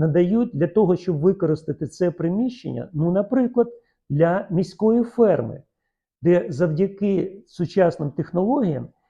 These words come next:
якраз і вдається вирощувати овочі всередині цих приміщень, які потім можна продавати вашим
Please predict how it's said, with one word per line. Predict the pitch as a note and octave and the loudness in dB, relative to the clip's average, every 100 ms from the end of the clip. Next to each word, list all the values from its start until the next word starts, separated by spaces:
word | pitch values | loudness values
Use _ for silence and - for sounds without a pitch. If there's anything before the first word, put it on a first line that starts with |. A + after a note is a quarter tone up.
| - | -4
якраз | D#3+ D#3+ A3+ A#3 - | -2 2 2 0 -2
і | G3+ | -2
вдається | F3+ F#3 A3 G#3 D3+ - C3+ | 2 4 4 2 0 -2 -2
вирощувати | D3 F#3+ F3+ - C#3+ C3 - B2+ - _ _ _ - | 2 2 2 0 -4 -4 -4 -8 -10 _ _ _ 2
овочі | A#3 B3 G#3 - C3+ B2+ - _ _ | 4 4 2 -2 -8 -10 -12 _ _
всередині | - F3 G3 A3+ G3+ C#3+ | -4 2 4 4 2 -4
цих | - - G#3 - | -6 -4 -4 -2
приміщень, | A#3+ A3+ G#3+ D#3 - - - _ | -2 0 0 -2 -6 -14 -16 _
які | D3 B2+ E3 | -4 -2 -2
потім | - G#3+ B3+ G3+ A#2+ - _ C#3 | -2 0 0 0 -8 -10 _ -2
можна | E3+ G3+ - C#3 | 2 2 2 -4
продавати | - E3 D#3 D#3+ F#3 A#3+ E3+ B2+ - _ _ _ _ | -2 0 2 2 2 0 -4 -10 -10 _ _ _ _
вашим | C#3 F#3+ G#3 - E3+ | 0 0 0 -4 -10